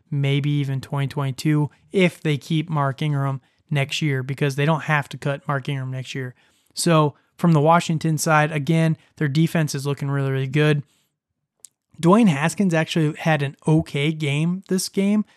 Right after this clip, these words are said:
Um, he didn't make a ton of the costly turnovers and fumbles and things like that. Um, it was not a terrible game from Haskins, but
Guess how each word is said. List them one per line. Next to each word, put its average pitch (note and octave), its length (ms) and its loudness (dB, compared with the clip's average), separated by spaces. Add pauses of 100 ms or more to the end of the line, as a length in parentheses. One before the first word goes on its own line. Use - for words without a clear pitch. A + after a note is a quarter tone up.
(180)
Um, C#3 300 2
he C#3+ 80 0
didn't F3+ 200 4
make E3+ 200 2
a D3 40 -2
ton D#3+ 260 0
of D3 360 -2
the C#3+ 540 -2
costly D#3+ 480 0
turnovers E3 800 0
and C3+ 140 -4
fumbles D#3 540 0
and C#3+ 140 -4
things D3+ 180 -2
like C#3 180 -4
that. D3 360 -2 (320)
Um, C#3 460 0 (580)
it F3+ 180 2
was D#3+ 280 0 (320)
not D#3+ 420 0
a D#3+ 60 -2
terrible F3+ 400 0
game E3 240 2
from D3+ 160 -4
Haskins, F3+ 500 0
but D#3 320 0